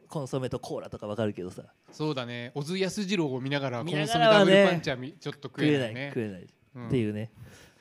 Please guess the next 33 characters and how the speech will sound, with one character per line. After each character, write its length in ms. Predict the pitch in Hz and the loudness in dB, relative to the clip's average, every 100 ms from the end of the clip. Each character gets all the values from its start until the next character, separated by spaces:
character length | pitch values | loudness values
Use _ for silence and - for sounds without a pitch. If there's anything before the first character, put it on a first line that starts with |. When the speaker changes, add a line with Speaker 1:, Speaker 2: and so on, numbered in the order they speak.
| _ | _
Speaker 1:
じ 80 | - | -2
ゃ 20 | |
あ 20 | |
次 260 | 120 123 113 | 2 2 0
い 40 | |
き 80 | 95 | -2
ま 120 | 92 | -6
す。 320 | - - - - - - - | -8 -14 -20 -20 -20 -20 -14
え 220 | 104 92 - | -8 -8 -6
ー 60 | |
と、 180 | 95 85 - | -6 -6 2
テ 100 | 160 | 2
ー 20 | |
マ、 160 | 113 - | 2 -4
え 80 | 101 | -8
ー 40 | |
と、 120 | - | -8
サ 140 | 95 139 | -4 -2
イ 40 | |
ゼ 100 | 104 | -2
か。 160 | 98 - _ - - - _ | -8 -18 _ -20 -20 -20 _
え 320 | 123 123 123 | 0 0 -2
ー 40 | 123 | 0
と、 140 | 123 | 2
マ 100 | 127 | 2
ン 60 | 135 | 2
ジ 80 | |
ネ 60 | 143 | 2
ー 40 | |
ム、 60 | 123 | 2
モ 160 | 123 220 | 10 10
ン 80 | 180 | 8
君。 260 | 123 107 | -6 -8